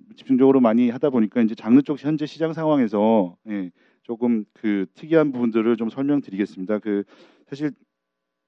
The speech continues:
장르 문학이라는 그 분-, 분야는 사실 우리나라 한국에밖에 없는 것 같습니다. 다른 데는, 예, 대부분 그냥, 예, 다 문학이라는 거에 같이 포함되어 있고 이런데 장르 문학이라고 이제 따로 이렇게 나와 있는 게 사실은 뭐 좀,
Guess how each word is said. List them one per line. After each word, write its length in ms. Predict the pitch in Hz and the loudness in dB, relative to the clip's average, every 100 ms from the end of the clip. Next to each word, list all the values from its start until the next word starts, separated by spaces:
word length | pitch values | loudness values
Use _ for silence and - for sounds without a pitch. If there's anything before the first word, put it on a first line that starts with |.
| _ _ _ | _ _ _
장르 280 | - 101 139 | -16 -4 0
문학이라는 1000 | 190 185 160 147 143 139 131 127 117 98 | 2 4 4 4 6 6 6 6 4 2
그 480 | 90 - 101 92 87 80 | -4 -4 -2 -2 -6 -8
분-, 200 | 117 110 | -6 -6
분야는 340 | 95 113 120 139 | -4 -2 -2 -4
사실 220 | 139 131 | -10 -14
우리나라 440 | 107 131 139 120 | -10 -4 -2 -2
한국에밖에 520 | 98 170 185 156 - | -4 -10 -10 -10 -6
없는 260 | 127 104 104 | -4 -4 -6
것 60 | 104 | -10
같습니다. 340 | - 104 101 | -10 -8 -8
다른 280 | 107 104 104 | -6 -8 -6
데는, 320 | 107 107 107 _ _ _ 107 | -6 -6 -10 _ _ _ -10
예, 220 | 104 95 | -8 -8
대부분 340 | - 117 123 | -4 -4 -4
그냥, 320 | 113 117 110 - _ - | -4 -6 -6 -12 _ -8
예, 180 | 98 98 | -6 -6
다 440 | - 113 104 95 _ - | -4 -2 -2 -6 _ 0
문학이라는 520 | 113 127 127 127 120 | 4 4 2 0 0
거에 120 | 120 | -2
같이 220 | - 107 | -6 -16
포함되어 380 | - 156 160 143 | -4 -2 0 -2
있고 240 | 113 - 110 | -2 0 0
이런데 360 | 92 87 113 | 0 -4 -6
장르 300 | 113 101 110 | -6 0 2
문학이라고 540 | 120 113 113 107 110 104 | 4 4 4 2 2 0
이제 240 | 95 98 - _ | -2 -4 -4 _
따로 400 | - 135 143 131 - _ _ _ | 0 4 6 6 2 _ _ _
이렇게 220 | 107 104 120 | -14 -12 -8
나와 320 | 87 113 139 | 2 6 6
있는 140 | 143 | 6
게 80 | 143 | 2
사실은 320 | 139 135 147 | -2 -4 0
뭐 100 | 139 123 | 0 0
좀, 320 | 139 135 123 | -2 0 -2